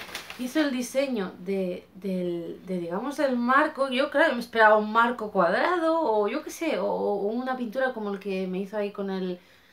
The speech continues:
con el ahí, no me sale, es igual, con eso. <laughs> Y no, me salió con, me enseñó esto y digo, "Pero qué pasada con las flores de cerezo japonés".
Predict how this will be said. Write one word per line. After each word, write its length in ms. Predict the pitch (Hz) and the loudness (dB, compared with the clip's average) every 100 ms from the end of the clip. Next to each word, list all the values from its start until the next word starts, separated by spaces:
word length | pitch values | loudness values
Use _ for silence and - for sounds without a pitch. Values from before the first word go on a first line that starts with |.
| _ _ - _ _ - | _ _ -20 _ _ -14
con 200 | 185 180 | -8 -6
el 720 | 175 170 165 160 160 156 151 _ _ _ _ _ _ _ _ _ - 196 | -6 -6 -8 -10 -12 -16 -20 _ _ _ _ _ _ _ _ _ -4 2
ahí, 280 | 214 180 - | 2 2 -2
no 80 | 196 | -4
me 100 | 208 | -2
sale, 380 | 220 180 143 | 2 2 0
es 140 | 175 - | -8 -10
igual, 260 | 202 156 - - _ - | -8 -8 -12 -20 _ -6
con 220 | 214 208 | -2 0
eso. 320 | 214 - - - - | -2 -4 -12 -16 -14
<laughs> 840 | 196 185 - - _ - - _ | -12 -12 -16 -20 _ -20 -20 _
Y 180 | - 269 | -6 -2
no, 240 | 240 320 320 | 2 2 2
me 140 | 247 | 0
salió 320 | 240 247 330 | 0 0 0
con, 320 | 370 311 - | 0 -2 -2
me 80 | 240 | -2
enseñó 420 | 247 - 240 302 | -2 -2 -2 0
esto 300 | 302 302 - | 0 -2 -4
y 40 | 339 | -4
digo, 400 | 269 247 208 - _ _ - | 0 0 -2 -6 _ _ -8
"Pero 320 | 208 180 180 - | -4 -2 -4 -8
qué 320 | 254 294 - _ _ _ | -4 -4 -6 _ _ _
pasada 960 | 202 180 175 - 196 196 233 254 320 - _ _ _ _ - | -10 -10 -10 -14 -10 -6 -6 -6 -10 -14 _ _ _ _ -12
con 160 | 226 202 | -4 0
las 180 | 185 | -2
flores 440 | - 214 220 269 240 | -4 -6 -4 -4 -4
de 200 | 208 202 | -6 -6
cerezo 540 | 185 175 175 190 233 | -6 -4 -4 -4 -10
japonés". 800 | 220 202 185 170 170 220 247 - | -10 -12 -12 -12 -10 -10 -14 -20